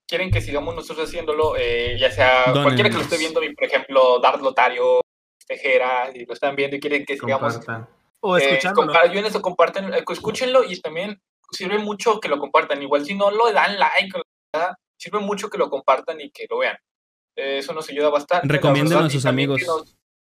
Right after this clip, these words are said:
Speaker 4: Y no se
Speaker 1: también
Speaker 4: salten las
Speaker 1: que
Speaker 4: noticias, como
Speaker 1: no se salten
Speaker 4: suave.
Speaker 1: las noticias. No, pero al final de cuentas tienen aquí la línea del tiempo donde pueden elegir si quieren irse directo al tema principal o a las noticias, dependiendo de lo que, de lo que
Speaker 3: Lo
Speaker 1: les
Speaker 3: que ustedes
Speaker 1: guste.
Speaker 3: quieran.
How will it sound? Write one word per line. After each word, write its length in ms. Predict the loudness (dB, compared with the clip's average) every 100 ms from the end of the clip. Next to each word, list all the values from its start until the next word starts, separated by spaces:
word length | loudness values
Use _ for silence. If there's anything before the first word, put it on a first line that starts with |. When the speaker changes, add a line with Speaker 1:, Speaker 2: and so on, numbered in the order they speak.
| _ _ _ 0
Speaker 4:
Y 80 | 4
no 180 | 4
se 80 | 4
Speaker 1:
también 60 | 2
Speaker 4:
salten 220 | 2 2 2
las 80 | 2
Speaker 1:
que 60 |
Speaker 4:
noticias, 760 | 0 -2 -6 -4 -6 -6 -14 _ -10
como 220 | -8 -6
Speaker 1:
no 60 | -2
se 60 |
salten 140 | -2 -2
Speaker 4:
suave. 20 | -4
Speaker 1:
las 40 | -8
noticias. 200 | -12 _ _ 4
No, 280 | 6 6 4
pero 120 | 0
al 60 |
final 280 | 0 -2 -2
de 100 | 0
cuentas 340 | 0 2 0 -2 -6
tienen 240 | -4 -2 -4
aquí 200 | -2 0
la 80 |
línea 220 | 0 0 -2
del 100 | -2
tiempo 220 | -2 -2
donde 160 | -2 0
pueden 220 | -2 0
elegir 320 | -2 0 0
si 140 | 0 0
quieren 180 | -2 -2
irse 220 | -4 -4
directo 340 | -2 -2 -2
al 60 | -6
tema 160 | -4 -6
principal 400 | -6 -10 -2 0 2
o 40 |
a 40 |
las 140 | 0 -2
noticias, 400 | -4 -12 -12 -12
dependiendo 380 | -14 -16 -6 -6
de 80 |
lo 200 | -4 -6
que, 100 | -8 -10
de 120 | -10 -10 -12
lo 140 | -6 -4
que 60 | -2
Speaker 3:
Lo 40 |
Speaker 1:
les 140 | -4 -4
Speaker 3:
que 0 |
ustedes 260 | -4 -4
Speaker 1:
guste. 60 | -4 -6
Speaker 3:
quieran. 340 | -8 -10 -16